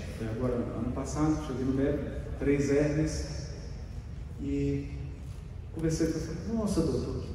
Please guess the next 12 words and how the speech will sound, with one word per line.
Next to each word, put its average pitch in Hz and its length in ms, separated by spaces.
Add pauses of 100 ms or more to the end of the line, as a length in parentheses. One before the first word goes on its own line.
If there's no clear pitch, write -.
coisa, 196 400
né? 196 340 (1120)
Surgiu 196 420
isso 196 160
assim 226 200
de 202 100
repente." 196 1200
<laughs> - 1800
Eu 202 200
tão 233 180
ativo, 226 880
né? 240 200